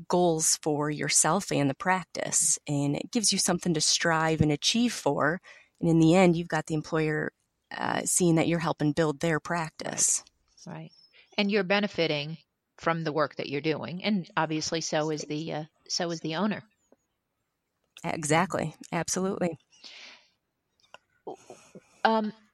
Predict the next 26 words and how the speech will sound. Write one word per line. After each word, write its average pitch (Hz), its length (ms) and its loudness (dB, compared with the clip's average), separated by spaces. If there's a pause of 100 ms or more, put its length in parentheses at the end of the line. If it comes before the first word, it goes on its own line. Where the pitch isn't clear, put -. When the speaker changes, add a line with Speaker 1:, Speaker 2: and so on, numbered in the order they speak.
(160)
Speaker 2:
one 339 220 0
of 349 60 -2
the 302 120 4
other 277 240 4
elements 202 640 0
is 185 720 2 (460)
whether 214 380 2
you're 190 300 0
completely 208 580 -4
constrained 180 800 -4 (200)
to 170 640 0
working 175 440 -2
with 160 160 -4
that 147 200 -2
one 151 400 -4
practice. - 960 -6
What 190 400 -6 (440)
do, 202 240 -6 (160)
do 214 80 -6
contracts 262 460 -2
talk 190 280 -2
Speaker 1:
Ah. - 20 0
Speaker 2:
about 226 280 -2
moonlighting 220 600 -2 (120)
opportunities? 240 720 -4 (500)
Speaker 1:
Yes. 196 640 2